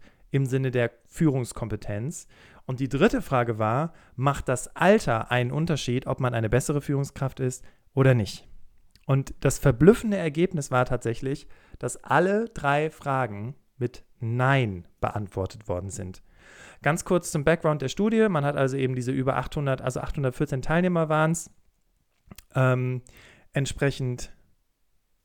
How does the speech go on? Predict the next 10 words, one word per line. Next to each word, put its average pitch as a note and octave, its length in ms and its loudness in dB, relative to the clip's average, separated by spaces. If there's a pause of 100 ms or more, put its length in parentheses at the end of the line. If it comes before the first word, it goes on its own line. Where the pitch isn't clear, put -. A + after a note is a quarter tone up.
(540)
befragt A#2+ 880 0
im C3 140 -4
Rahmen B2 300 0
einer A2 160 -2
Potenzialanalyse, D3 1120 0
im C#3+ 120 -2
Rahmen A#2 240 0
eines G#2+ 240 -4
Assessment C3 520 -2
Centers E3+ 520 -2